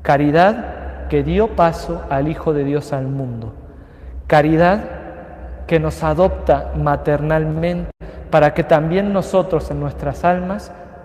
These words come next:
demos a luz al Redentor y seamos así plenamente hijos de Dios en Jesucristo.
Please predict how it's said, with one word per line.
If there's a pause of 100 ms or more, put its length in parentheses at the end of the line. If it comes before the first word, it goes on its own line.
(140)
demos
a
luz
al
Redentor (260)
y
seamos
así (140)
plenamente
hijos
de
Dios (100)
en
Jesucristo.